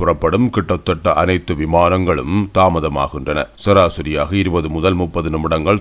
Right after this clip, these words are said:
தாமதம் ஏற்படுகிறது. சில விமானங்கள் ஒரு மணி நேரத்துக்கு மேலும் தாமதமாகின்றன. இந்த தாமதங்களுக்கு முக்கிய காரணம் விமான நிலையத்தின் விமான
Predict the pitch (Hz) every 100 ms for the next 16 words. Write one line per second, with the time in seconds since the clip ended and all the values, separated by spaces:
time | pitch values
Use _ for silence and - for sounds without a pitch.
0 | 101 92 82 82 80 78 90 95 - 73
1 | 69 73 76 82 - - 101 85 87 85
2 | 80 78 80 110 110 98 98 90 87 82
3 | 85 80 82 - 82 82 85 107 131 95
4 | 90 82 82 76 73 73 71 78 - -
5 | 95 98 85 98 101 98 98 95 92 -
6 | 90 90 98 95 85 95 92 80 65 67
7 | 90 92 - 90 85 80 78 80 80 -
8 | 113 90 87 87